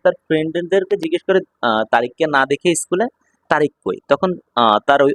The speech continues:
আহ, একটা ফ্রেন্ড বলে যে, "তারিক আসলে অনেক দূরে একটা রিমোট পাহাড়ের উপরে থাকে।" তখন, আহ, সে নিজেই যায় একটা ক্যামেরা নিয়ে, আহ, তারিকের খোঁজে ওই বাসায়। যা, জায়গাটা একটু দুর্গম,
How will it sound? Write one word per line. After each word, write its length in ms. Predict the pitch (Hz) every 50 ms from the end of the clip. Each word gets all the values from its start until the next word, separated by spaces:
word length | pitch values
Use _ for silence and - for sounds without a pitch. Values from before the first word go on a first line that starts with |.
| - -
আহ, 300 | 131 123 117 113 113 110 -
একটা 200 | 123 - - 165 - _
ফ্রেন্ড 300 | - 170 170 175 175 160
বলে 140 | 160 156 156 -
যে, 60 | 185 185 -
"তারিক 260 | 131 117 117 139 - _ _ _ _ -
আসলে 280 | 117 - - 160 160 165 -
অনেক 220 | - 127 139 160 147
দূরে 340 | 127 - 143 151 160 190
একটা 220 | 208 202 - - 269 302 - _ _ - - - - - 135
রিমোট 240 | 151 156 160 170 165 -
পাহাড়ের 380 | 135 127 135 139 139 151 156
উপরে 240 | 151 - - 123 120 - -
থাকে।" 240 | 127 - - - - 156 _ _ _ _ _ _ -
তখন, 260 | 196 208 226 226 220 - _ _ _ _ - - - _ _ -
আহ, 260 | 127 123 117 120 131 135
সে 140 | - - 220
নিজেই 460 | 202 190 180 175 139 175 180 185 180 139
যায় 200 | 135 127 131 156 202 - -
একটা 220 | - 127 - 143
ক্যামেরা 480 | 135 - 147 123 120 127 127 127 139 160 - _ _ _ _ _ _ - 135 135
নিয়ে, 400 | 143 139 147 151 160 165 160 - - - -
আহ, 260 | 113 101 95 95 90 - _ _ _ _ -
তারিকের 340 | 151 131 127 - - 120 113 -
খোঁজে 260 | - 139 123 - 117 - _ _ -
ওই 120 | 139 123 120
বাসায়। 380 | 113 107 - - - - - _ _ _ -
যা, 160 | 151 156 156 147
জায়গাটা 300 | 165 175 175 208 196 247
একটু 160 | 226 - 226
দুর্গম, 440 | 139 151 160 139 123 135 135 170